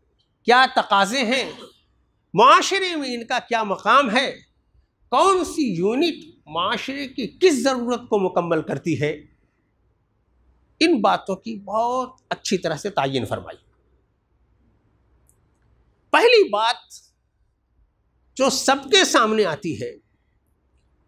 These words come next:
وہ یہ کہ اللہ نے مرد اور عورت دونوں میں ایک دوسرے کے لیے بڑی کشش رکھی، دونوں میں ایک دوسرے کے لیے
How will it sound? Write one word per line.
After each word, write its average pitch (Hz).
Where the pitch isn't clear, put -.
وہ 262
یہ 349
کہ 339
اللہ 214
نے 254
مرد 254
اور 262
عورت 220
دونوں 220
میں 160
ایک 185
دوسرے 226
کے -
لیے 196
بڑی 190
کشش 247
رکھی، 113
دونوں 320
میں 311
ایک 220
دوسرے 285
کے 277
لیے 220